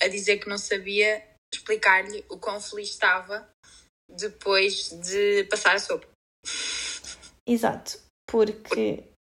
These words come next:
Speaker 1: A mágica que eu tinha antes, pronto, não passava muito bem, né?
Speaker 2: Uhum.
Speaker 1: Só que eu vivia sempre na dúvida de: será que sou eu que não presto a fazer sopa? Ou <laughs> será que o problema é da varinha mágica?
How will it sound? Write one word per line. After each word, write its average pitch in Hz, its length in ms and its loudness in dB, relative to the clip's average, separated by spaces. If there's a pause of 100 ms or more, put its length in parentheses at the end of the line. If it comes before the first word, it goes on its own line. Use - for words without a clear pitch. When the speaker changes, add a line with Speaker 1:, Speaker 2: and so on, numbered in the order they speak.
(500)
Speaker 1:
A 185 40 -6
mágica 190 460 0
que 196 80 -8
eu 202 60 -2
tinha 202 420 2
antes, 254 280 -6
pronto, 143 300 -8
não 160 140 -10
passava 165 420 2
muito 170 260 -14
bem, 156 180 -2
né? 156 220 -8 (120)
Speaker 2:
Uhum. 233 280 2
Speaker 1:
Só 202 160 4
que - 100 -14 (360)
eu 202 100 -6
vivia 208 380 -2
sempre 226 360 0
na 220 60 -4
dúvida 220 520 0
de: 190 340 -4 (120)
será 170 340 2
que - 80 -12
sou 214 260 0
eu 185 160 0
que - 100 -12
não 185 180 -8
presto - 720 0
a 202 240 -2
fazer 185 260 -4
sopa? 185 420 -2 (1300)
Ou 311 560 4
<laughs> - 720 -10
será - 340 0
que - 100 -12
o 277 80 -8
problema 247 480 -2
é 226 140 -2
da 214 60 -6
varinha 202 340 -8
mágica? - 500 -10